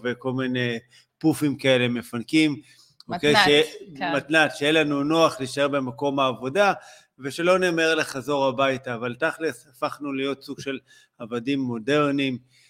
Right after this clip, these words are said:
Speaker 1: שנדמה לנו שאנחנו חופשיים, אבל בסוף אנחנו לא יכולים,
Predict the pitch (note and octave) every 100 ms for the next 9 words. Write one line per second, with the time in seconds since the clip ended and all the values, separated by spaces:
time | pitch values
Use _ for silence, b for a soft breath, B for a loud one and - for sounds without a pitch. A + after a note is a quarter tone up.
0 | b - - B2+ B2+ B2+ B2+ B2+ A#2+ D3
1 | C3+ D#3+ C4 C4+ - F3+ - E3 D#3 C3
2 | E3 F#3+ D#3 C3 A#2+ B2 C#3+ F#3 F#3 _
3 | b b b B2 C3 B2 C#3+ G3+ G3+ D#3+
4 | D#3+ F3+ D#3+ D3+